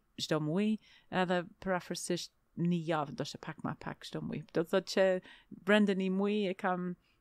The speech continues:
ta tham, shtatë ditë në Angli, e kam, ta tham, dymbëdhjetë ditë në Kosovë dhe nëntë ditë në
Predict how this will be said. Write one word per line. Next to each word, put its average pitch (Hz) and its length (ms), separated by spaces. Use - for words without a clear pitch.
ta 170 160
tham, 170 460
shtatë 170 380
ditë 180 320
në 156 80
Angli, 156 420
e 208 120
kam, 175 300
ta 180 200
tham, 170 240
dymbëdhjetë 165 480
ditë 180 320
në 165 120
Kosovë 180 600
dhe 185 240
nëntë 180 400
ditë 175 340
në 165 120